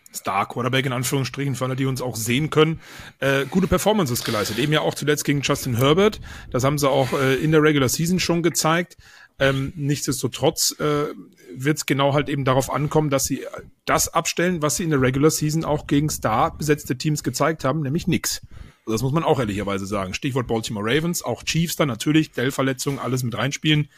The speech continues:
Da, das ist so ein Problem. Und da waren die Chargers das erste Team, was sie dann mal wirklich in der zweiten Hälfte,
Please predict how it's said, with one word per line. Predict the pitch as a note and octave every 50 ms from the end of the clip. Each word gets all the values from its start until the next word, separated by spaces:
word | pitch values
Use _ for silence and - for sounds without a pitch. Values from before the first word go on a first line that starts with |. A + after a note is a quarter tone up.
| - - - - - - - - - -
Da, | C#3 C3+ C#3
das | D3 D#3 D#3 C#3 E3
ist | D3+ -
so | - E3
ein | D#3 C3
Problem. | B2 E3 D3 C3+ D#3+ E3+ D#3 C3
Und | A#2+
da | A2+ A2 A#2
waren | C3 C#3+
die | C#3 C3 B2+
Chargers | - - C3+ D#3+ E3 F3 D#3
das | - D3+ C3 -
erste | - C3+ E3 - - -
Team, | C#3 - - F3+ F3+ E3+
was | D#3 C#3 -
sie | E3
dann | D3 D3
mal | C#3 C3 A#2+ B2
wirklich | D3 D#3+ D#3+ D#3 -
in | D3
der | C#3 B2
zweiten | - - B2+ B2+ D3 D3
Hälfte, | C3 C3+ D3 - - C#3 C3+